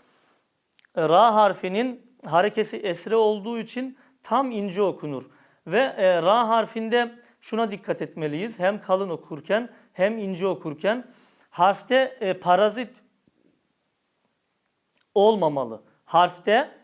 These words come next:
parazit olmamalı. Harfi okurken bejik, yani sık duyduğum için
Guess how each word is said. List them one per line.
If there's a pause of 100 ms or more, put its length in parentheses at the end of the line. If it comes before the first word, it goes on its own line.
(260)
parazit
olmamalı.
Harfi
okurken (320)
bejik, (880)
yani
sık
duyduğum
için